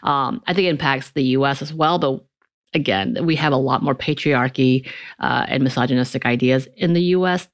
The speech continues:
to me, especially when it comes to families with that whole westernized Christian idea of the man being the head of the household.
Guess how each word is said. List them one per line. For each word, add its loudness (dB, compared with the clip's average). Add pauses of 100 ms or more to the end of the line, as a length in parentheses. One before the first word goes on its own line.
to -2
me, 2 (260)
especially 0
when 2
it -4
comes -2
to -4
families 0
with 2
that 2
whole 0
westernized 0
Christian 0
idea 2
of -2 (140)
the 2
man 2
being 0
the -4
head -2
of -2
the -6
household. 0